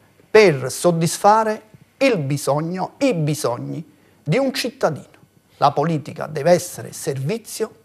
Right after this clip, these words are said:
per la comunità, e questo è il termine di cui noi ci dobbiamo riappropriare. E se non ascoltiamo le persone, se non ascoltiamo quali sono i problemi che vivono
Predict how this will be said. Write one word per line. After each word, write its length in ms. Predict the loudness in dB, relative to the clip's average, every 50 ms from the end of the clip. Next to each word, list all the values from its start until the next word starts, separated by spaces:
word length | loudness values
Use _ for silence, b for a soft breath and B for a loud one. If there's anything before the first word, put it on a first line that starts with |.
| _
per 200 | -4 -2 -2 -2
la 220 | -4 -6 -6 -6 -6
comunità, 640 | -8 -10 -8 -6 -6 -6 -6 -8 -10 -12 -14 -16 -16 _ _ _ _ _ _
e 220 | -4 -4 -4 -4
questo 440 | -4 -2 -2 -2 -2 -4 -8 -10 -10
è 40 | -10
il 100 | -10 -10 -2
termine 580 | 2 2 2 2 0 -6 -8 -6 -6 -6 -8 b b b b b b b b _ -2
di 180 | 0 0 0
cui 180 | 2 0 0 0
noi 200 | 2 2 2 2
ci 140 | 0 -4 -6
dobbiamo 680 | -6 -6 -6 -6 -2 0 0 0 -2 -4 -8 -10 -8 -8
riappropriare. 840 | -6 -4 -2 -4 -4 -4 -6 -14 -14 -14 -12 -14 -18 -18 -20 -20 -20 -20 _ b b b
E 120 | b -4
se 220 | -4 -4 -2 0 2
non 160 | 4 6 6
ascoltiamo 680 | 6 6 4 4 0 0 0 4 6 8 8 8 6 4
le 100 | 2 2
persone, 600 | 2 0 -4 -4 -8 -6 -6 -6 -6 -6 -10 -14
se 180 | -16 -12 -12 -8
non 320 | -6 -4 0 2 2 4
ascoltiamo 840 | 4 2 0 0 -2 -2 -2 -2 -2 -2 0 4 4 4 4 4 0 0
quali 420 | 6 8 10 10 10 10 8 4
sono 580 | 0 4 8 10 10 10 10 10 8 4 4 4
i 140 | 2 0 2
problemi 880 | 4 6 6 6 6 4 0 4 6 6 8 6 4 2 -4 -8 -10
che 140 | -8 -8 -8
vivono 680 | -6 -4 -4 -2 -2 -2 -2 -2 -4 -6 -8 -8 -16